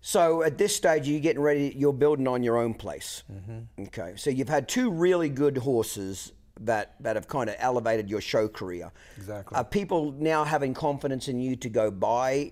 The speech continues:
Speaker 1: the stock, or are you getting the good horses from them sending them? A bit of both? What?
Speaker 2: Both.
Speaker 1: Bit of both?
Speaker 2: Yeah, both. You know, I was buying a few really good ones. Uh, you know, I never bought that many horses. I rode what people sent me mainly.
Speaker 1: Mm-hmm.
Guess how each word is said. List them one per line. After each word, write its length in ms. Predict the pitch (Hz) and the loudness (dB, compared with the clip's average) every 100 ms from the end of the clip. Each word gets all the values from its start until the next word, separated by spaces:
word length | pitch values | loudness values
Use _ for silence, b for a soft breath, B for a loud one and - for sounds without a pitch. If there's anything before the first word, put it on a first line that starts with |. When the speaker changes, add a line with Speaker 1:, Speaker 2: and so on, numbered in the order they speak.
| - | -8
Speaker 1:
the 100 | 131 | -6
stock, 540 | - - 147 143 - - | -4 2 2 2 -2 -4
or 200 | 120 117 | 0 0
are 20 | |
you 180 | 113 113 | 0 -2
getting 320 | 110 139 143 | 2 2 2
the 80 | 123 | 0
good 220 | 110 127 | 0 -2
horses 420 | 123 123 120 123 110 | 0 -2 -4 -6 -6
from 240 | 131 110 | -6 -4
them 180 | 107 101 | -4 -6
sending 420 | - 143 147 151 | -2 -2 0 0
them? 300 | 151 151 151 120 | 0 0 -2 -6
A 60 | |
bit 180 | 98 117 | -4 -2
of 160 | 104 90 | -2 2
both? 380 | 143 156 143 | 2 2 -2
What? 220 | - 147 131 | -2 0 0
Speaker 2:
Both. 320 | 98 - - - - | -2 -6 -18 -10 -2
Speaker 1:
Bit 100 | 135 | 0
of 100 | 120 | 2
both? 240 | 127 139 | 0 0
Speaker 2:
Yeah, 160 | 123 113 | -4 -4
both. 420 | 110 110 110 - - - | -2 -2 -2 -8 -20 -14
You 160 | 127 | -10
know, 120 | 113 117 | -6 -2
I 100 | 123 | -2
was 180 | 120 | -2
buying 300 | 98 113 120 | -2 -2 -2
a 60 | 117 | -4
few 260 | - 123 113 | -6 -6 -4
really 260 | 113 117 | -2 -2
good 160 | 110 110 | -4 -4
ones. 440 | 113 110 110 - - b b b b | -6 -8 -12 -16 -20 b b b b
Uh, 300 | 117 117 117 | -6 -4 -6
you 120 | 143 151 | -4 -2
know, 100 | 160 | 0
I 160 | 180 | 0
never 280 | 226 202 156 | 2 2 2
bought 440 | 110 131 131 - | 2 2 0 -2
that 260 | 113 120 - | -2 -2 -2
many 280 | 123 127 127 | -4 -4 -4
horses. 600 | 113 131 - 147 139 - - | -4 -4 -6 -8 -10 -14 -10
I 440 | 120 123 131 123 120 | -4 -2 -2 -6 -6
rode 300 | 117 120 120 | -2 -2 -2
what 160 | 113 | -6
people 260 | - 123 107 | -8 -8 -8
sent 240 | - 117 120 | -8 -8 -8
me 120 | 127 | -10
mainly. 460 | 123 123 120 127 - | -8 -10 -10 -12 -6
Speaker 1:
Mm-hmm. 300 | 127 117 127 | -6 -4 -6